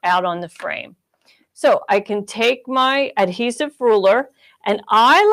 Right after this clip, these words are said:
like to position it with the lines inside. Now there's no right or wrong, but whatever you do with the first ruler, do for all four rulers.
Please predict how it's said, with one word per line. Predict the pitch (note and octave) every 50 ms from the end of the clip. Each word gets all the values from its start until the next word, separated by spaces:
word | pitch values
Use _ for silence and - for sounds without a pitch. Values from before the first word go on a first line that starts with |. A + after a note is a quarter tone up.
| A4
like | A4+ A4 A4
to | - A#4 A#4
position | - A4 G#4+ G#4 - C4+ B3 - - B3+ B3
it | B3 B3 A#3 A#3+ -
with | - G3 G#3 A#3 A#3 A3+ A3+ - _ _
the | G3 G#3+ G3+
lines | F#3+ F#3 F#3+ F#3+ F#3+ F#3+ G3 G3+ A3+ B3 C#4 D4+ D#4+ E4+ F#4 F4+ - - _ _ _ _
inside. | C4 C#4 C#4 C4 B3+ - - A3 F3+ E3+ E3+ - - _ _ -
Now | F#3 F3+ F3
there's | F3 F3 E3+ E3+
no | F3 G3 G#3 G#3+
right | C4 D4 D4+
or | D#4+ E4 D#4+
wrong, | C#4+ A#3 G3 G3 G3 G3+
but | G3+ G#3+ G3+
whatever | G3 G3+ G3 - G#3+ G#3+ A#3
you | C#4 C#4 C#4 C#4
do | A#3 C4+ C#4 C4
with | B3+ B3 - -
the | - G3 F#3+ F#3+ - _ _
first | - E4 F#4+ G#4+ G#4 - - -
ruler, | G#3 G3 G3 F#3+ F3 F3+ F3+ F#3+ F#3 _ _ _ _ _ _ _ _
do | G#3+ A#3 A#3+ B3 B3+ A#3
for | A#3 - G3+ F#3+ G3 -
all | - G3 G3 G3 G3 G3+
four | G3 - _ - F#3 F3+ F#3 F3+ E3
rulers. | E3 F3 F3+ E3 E3 D#3 C#3 - - E3 - - -